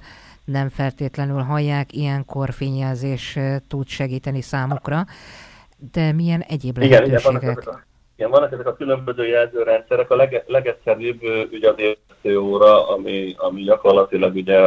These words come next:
Speaker 2: az egyik legfontosabb is, hát főleg nyilván azoknál, akik dolgoznak, dolgozni mennek, vagy iskolába, és, és fontos, hogy fel kell, ugye éjszaka a hallókészüléket nem, nem használjuk, akkor, akkor nem hallgatódunk, hanem alszunk. Na most, ö,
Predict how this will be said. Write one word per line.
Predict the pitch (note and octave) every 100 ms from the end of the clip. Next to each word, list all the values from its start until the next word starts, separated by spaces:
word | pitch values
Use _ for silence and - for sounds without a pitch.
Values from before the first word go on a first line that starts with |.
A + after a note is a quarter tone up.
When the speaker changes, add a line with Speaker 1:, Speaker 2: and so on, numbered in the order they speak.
| F#2+ F#2
Speaker 2:
az | G2 F#2
egyik | G2+ F#2 G2
legfontosabb | A2+ - G#2+ - F#2 - D#2+ D#2+
is, | G#2 C3 F#2 F#2 F#2 F2+ F#2 _ - _ _ _
hát | - F#2
főleg | - F#2+ F2+
nyilván | F2+ F2+ F2+
azoknál, | G2 F#2 E2 F#2
akik | - _
dolgoznak, | G2+ G#2+ F#2+ D#2 C#2
dolgozni | G2 G2+ G#2+ G2 F2+
mennek, | F2+ F2 -
vagy | F2
iskolába, | G2+ - F#2 F2 F2
és, | E2 - - _
és | E2
fontos, | - G#2 G2
hogy | G2 F2+
fel | F#2 F2+
kell, | F2+ F2+ -
ugye | F#2 F#2+
éjszaka | G#2 - -
a | F#2+
hallókészüléket | F#2 F#2+ G2+ F#2+ - F2+ - F2
nem, | F#2 F2+ -
nem | F#2 F2
használjuk, | E2 _ E2 E2+ A2 - - - _
akkor, | - _ F#2 -
akkor | - G2
nem | F2
hallgatódunk, | F2 F2+ E2 F2 F2
hanem | E2+ E2
alszunk. | D#2+ D2+ - E2 E2 - _
Na | -
most, | F#2+ F#2 _
ö, | G2+ F#2+